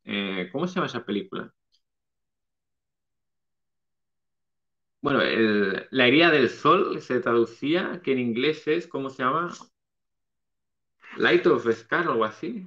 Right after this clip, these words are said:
¿no? No re-, no, no recuerdo ahora bien, pero es, es una de sus mejores películas, que es de un padre que le matan a su hija y hay toda una historia ahí porque es un, de, de, de niños que se aprovechan de la, de la justicia, ¿no? Que cua-, cuando son jóvenes,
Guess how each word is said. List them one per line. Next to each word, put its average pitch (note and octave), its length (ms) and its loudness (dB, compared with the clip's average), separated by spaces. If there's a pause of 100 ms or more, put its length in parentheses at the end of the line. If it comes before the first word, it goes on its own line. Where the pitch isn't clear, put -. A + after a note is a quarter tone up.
¿no? - 220 -20 (640)
No D3 180 0
re-, F3+ 180 2
no, E3+ 160 4
no E3+ 140 2
recuerdo F#3 300 4
ahora C#3+ 160 4
bien, E3 140 2
pero E3 120 0
es, - 60 -6
es D#3 140 -2
una F3+ 100 0
de F3 60 0
sus C#3 140 -8
mejores B2+ 400 -6
películas, A#2+ 600 -4 (760)
que D3+ 60 6
es C#3+ 60 4
de E3 60 4
un D3+ 160 0
padre F3+ 280 4
que E3+ 60 -2
le D3 80 -4
matan C#3 280 0
a C#3 80 -2
su C3+ 200 -6
hija F3 640 -6 (880)
y C#3+ 80 0
hay D3+ 100 2
toda E3+ 140 2
una D3 100 2
historia C3+ 440 -2
ahí D3+ 200 0
porque B2+ 260 -4
es B2 140 -12
un, A#2 480 -8 (480)
de, A#2+ 300 2
de, B2 240 -2
de C3 160 2
niños E3 400 0
que D3+ 100 -4
se C#3+ 100 -2
aprovechan B2+ 560 0
de C3 60 -2
la, G#2+ 200 2
de A2+ 80 0
la A2+ 100 2
justicia, - 540 -10
¿no? C3 120 -4
Que C#3+ 140 -4
cua-, A2+ 160 -2
cuando A2+ 200 0
son C#3 200 -6
jóvenes, D3+ 440 -2